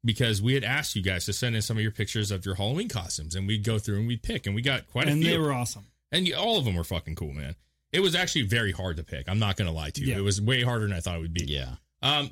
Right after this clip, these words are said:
Speaker 1: so we just picked some that we, we just thought we had, like, maybe personal senti-, sentiment towards, you know,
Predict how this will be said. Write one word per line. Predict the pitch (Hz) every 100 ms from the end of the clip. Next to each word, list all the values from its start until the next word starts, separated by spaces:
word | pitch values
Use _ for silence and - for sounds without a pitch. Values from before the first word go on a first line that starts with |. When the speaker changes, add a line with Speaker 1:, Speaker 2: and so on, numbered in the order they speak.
| -
Speaker 1:
so | 220
we | 226
just | 240 -
picked | 208
some | - 180
that | 170 147
we, | 135 120
we | 120 123
just | 113 -
thought | 123 110
we | 131
had, | 131 120
like, | 120 117
maybe | 156 139
personal | - 135 127 143 127
senti-, | - 131 127 127 -
sentiment | 127 123 123 -
towards, | 123 127 120 -
you | 123
know, | 120 120